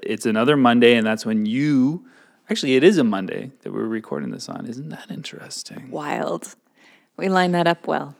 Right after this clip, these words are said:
Speaker 1: You're listening to, um, uh, a marriage, almost professional marriage advice podcast where two people from,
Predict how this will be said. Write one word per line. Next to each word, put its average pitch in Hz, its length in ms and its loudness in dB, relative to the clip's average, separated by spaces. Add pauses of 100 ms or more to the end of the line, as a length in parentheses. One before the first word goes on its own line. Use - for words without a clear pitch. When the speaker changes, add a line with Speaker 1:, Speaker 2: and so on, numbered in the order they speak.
Speaker 1:
You're 139 200 8
listening 156 540 4
to, 131 640 4
um, 113 680 4 (680)
uh, 107 460 0
a 110 200 2
marriage, 160 500 6
almost 139 300 4
professional 170 460 0
marriage 120 580 6
advice 107 560 0
podcast 90 1400 -6
where 123 280 4 (340)
two 226 320 4
people 120 760 0 (240)
from, 113 600 2